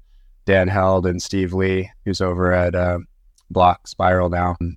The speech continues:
Couldn't quite get that off the ground. It wasn't the right time. It was too early. There was no way to make sort of the economics work for a G P doing something. It was just too small. There were no Bitcoin only funds at the time in, uh, summer of twenty eighteen.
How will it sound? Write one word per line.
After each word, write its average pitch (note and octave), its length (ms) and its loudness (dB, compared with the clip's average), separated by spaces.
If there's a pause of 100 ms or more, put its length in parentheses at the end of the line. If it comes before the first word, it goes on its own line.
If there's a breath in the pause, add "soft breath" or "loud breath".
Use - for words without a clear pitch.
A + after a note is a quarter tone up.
(200)
Couldn't B2 220 0
quite G#2 220 2
get G#2+ 200 -2
that G#2 180 4
off G2+ 160 0
the A2 80 -6
ground. G2 300 0
It - 40 -8
wasn't F#2 240 -4
the F#2+ 80 -2
right F#2 180 0
time. F#2 300 -2
It F#2 40 -2
was F#2 100 -6
too F#2+ 200 -2
early. F2+ 260 2
There F2+ 100 -2
was F#2 140 -4
no F#2+ 100 0
way F2+ 100 -2
to F2 80 -4
make F2+ 200 -4
sort F#2 180 -4
of F2 60 -4
the - 120 -8
economics F#2 560 -4
work F#2 280 -2
for F2+ 460 0
a G#2+ 60 -4
G F2+ 200 -4
P F2+ 400 -4 (200)
doing F2+ 280 0
something. F2 400 -4
It - 60 -8
was E2+ 120 -10
just - 180 -8
too G2 140 -2
small. F2+ 500 -2
There G2 140 -2
were G2+ 180 2
no F#2 200 2
Bitcoin F#2 400 -4
only F2+ 200 -2
funds F2+ 320 -2
at F2+ 100 -8
the - 80 -12
time F2+ 380 -4 (640)
in, F2+ 220 -2
uh, F2 240 -4
summer G2 240 -2
of F2+ 80 -4
twenty F#2 200 -2
eighteen. F2+ 520 -2